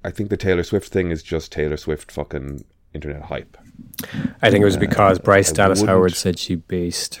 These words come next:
Speaker 2: her character on Taylor Swift, and that she was this kind of dorky kind of personality, but unashamedly dorky or
Speaker 1: Right.
Speaker 2: something like that. And I think people then took that to mean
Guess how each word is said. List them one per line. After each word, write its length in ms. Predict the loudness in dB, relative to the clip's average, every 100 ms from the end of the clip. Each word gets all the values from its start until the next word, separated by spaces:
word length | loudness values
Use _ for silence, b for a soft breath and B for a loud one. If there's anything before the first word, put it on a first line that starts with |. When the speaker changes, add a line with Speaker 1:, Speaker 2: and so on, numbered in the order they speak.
| -4
Speaker 2:
her 320 | -2 -2 -4 -12 -20 _ _
character 680 | 0 2 2 -2 -10 -14 -16 _ _
on 180 | -8 -8
Taylor 280 | -4 -6 -6
Swift, 360 | -10 -12 -14 -20 _ _
and 120 | -6
that 180 | -6 -6 -8
she 180 | -6 -4
was 180 | -6
this 120 | -8 -8
kind 180 | -6 -6
of 80 | -4
dorky 460 | -4 -4 -6 -10 -10
kind 200 | -10 -10
of 80 | -12 -20 -12
personality, 680 | -10 -8 -10 -10 -12 -18 -20 _ _ -10
but 160 | -10 4
unashamedly 720 | 8 8 8 6 6 4 -2
dorky 380 | 0 0 0 -6
or 40 | -8
Speaker 1:
Right. 60 |
Speaker 2:
something 300 | -8 -8 -12
like 160 | -14 -14
that. 240 | -16 -16 _ _ _ _
And 100 | -8
I 40 |
think 200 | -6 -10
people 300 | -6 -4 -2 -2
then 220 | -2 -4
took 200 | -6 -8
that 200 | -8 -8
to 120 | -6
mean 360 | -4 -4 -8 -12